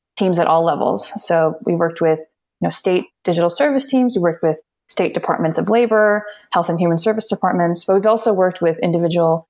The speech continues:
cities or counties on different types of projects. So it really runs the whole range.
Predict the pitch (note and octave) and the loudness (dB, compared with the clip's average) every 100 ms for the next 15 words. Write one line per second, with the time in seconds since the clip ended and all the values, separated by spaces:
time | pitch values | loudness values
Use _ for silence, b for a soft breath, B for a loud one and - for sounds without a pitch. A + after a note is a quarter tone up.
0 | _ - B3+ A3 G3 G3 E3+ - F#3 F3+ | _ -2 0 2 2 2 0 0 2 2
1 | E3 D#3+ D#3+ - _ _ - E3+ E3+ E3+ | 2 2 -2 -6 _ _ -2 -2 0 -2
2 | E3 D#3+ D#3+ E3 D#3 C#3 A#2 - - F#3+ | -2 -2 -2 0 0 0 -2 -4 -2 2
3 | E3+ E3+ A3+ C4+ G#3 F3 E3+ E3+ - - | 2 2 2 2 2 0 0 -2 -4 -4
4 | E3 E3 D#3 D#3 E3 C3+ G#2 - | 0 2 2 0 0 0 -2 -4